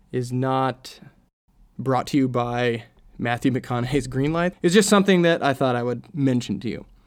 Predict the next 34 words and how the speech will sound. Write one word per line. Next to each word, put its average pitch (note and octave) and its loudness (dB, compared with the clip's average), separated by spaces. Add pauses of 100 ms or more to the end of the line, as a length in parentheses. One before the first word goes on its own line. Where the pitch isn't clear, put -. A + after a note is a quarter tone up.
(140)
And C#3+ 2
now G#3 6
I'm F#3 6
on F3+ 4
to - 0
Adam F#3+ 4
Carolla's G3 4
audiobook, B2 0 (160)
In C#3+ 2
Fifty G3 2
Years E3+ 4
We'll D#3+ 2
All D#3 4
Be D#3 0
Chicks. - -2
So, C3 0 (600)
yeah, E3+ 6
I D#3 6
know, E3 6
right? D#3+ 4
Talk E3+ 4
about E3+ 2
the - 0
other E3 2
end D#3 2
of D3+ -2
the D#3 2
spectrum D#3 0
here. C#3 0 (600)
And E3 0
no A3+ 6
hating F#3+ 6
on E3 4
Adam. D3 4